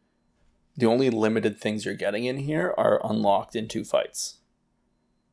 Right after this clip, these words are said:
Everything else is extra. But I agree with you that it is extremely tedious. I don't like the fact that you have to clear one fight. For veteran players, it, it's just like,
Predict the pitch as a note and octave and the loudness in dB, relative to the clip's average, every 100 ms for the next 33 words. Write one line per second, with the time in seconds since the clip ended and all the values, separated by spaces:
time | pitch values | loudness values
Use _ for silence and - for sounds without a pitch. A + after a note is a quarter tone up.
0 | _ _ _ C3 A#2+ A2+ G#2+ G#2+ - G#2 | _ _ _ 0 2 2 2 0 -2 -4
1 | - - - - - _ _ _ _ _ | -4 -4 -10 -12 -14 _ _ _ _ _
2 | _ _ _ - B2+ A2+ G#2 A#2+ D3 E3+ | _ _ _ 0 4 6 4 4 4 4
3 | A#2 A2 G#2 G2+ G2+ F#2+ - A#2 A2+ A2 | 2 0 -4 -2 -2 -2 -4 -4 -4 -4
4 | - - A2 G#2+ G2+ G2+ - G2+ F2+ D2 | -8 -10 -8 -6 -6 -8 -10 -10 -8 -8
5 | - - G#2+ A2 G#2+ F#2 G2 G#2+ F#2 - | -8 -10 -6 -2 -2 -2 -4 -4 -4 -8
6 | G#2 G2 F#2 - G2+ G2 - - - F#2+ | -10 -6 -6 -8 -8 -6 -8 -12 -12 -8
7 | - - - _ _ _ _ _ _ _ | -6 -6 -8 _ _ _ _ _ _ _
8 | _ - G#2 G2+ A2 - F2+ F#2+ F#2 _ | _ -8 0 2 2 -2 -2 -2 -8 _
9 | _ _ - - G2+ G2+ G#2 G2+ G2 F#2+ | _ _ -6 -2 4 4 4 -2 -2 -2
10 | G2 G#2 - F#2 - G2+ G2+ - G#2 G2 | -2 -4 -8 -10 -8 -8 -8 -8 -6 -4
11 | - F#2 F2+ | -4 -4 -6